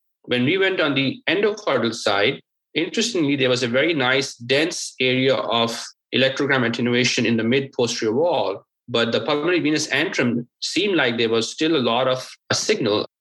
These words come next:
a lot of electrograms. But with just application of a few cryo lesions, all that area completely, this, you know, sort of became gray, or as we call it, attenuation of electrograms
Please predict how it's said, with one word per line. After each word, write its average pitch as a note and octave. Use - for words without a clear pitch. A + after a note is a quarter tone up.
a -
lot A2+
of A#2
electrograms. A#2+
But D3
with C3
just F#3+
application E3+
of C#3+
a C3
few A3
cryo E3+
lesions, C3
all A3
that F3+
area B2
completely, C3
this, C3
you C3
know, B2
sort B2
of A#2
became A#2
gray, B2+
or A2+
as G#2+
we A2+
call A2
it, G#2+
attenuation A2+
of G#2+
electrograms A2+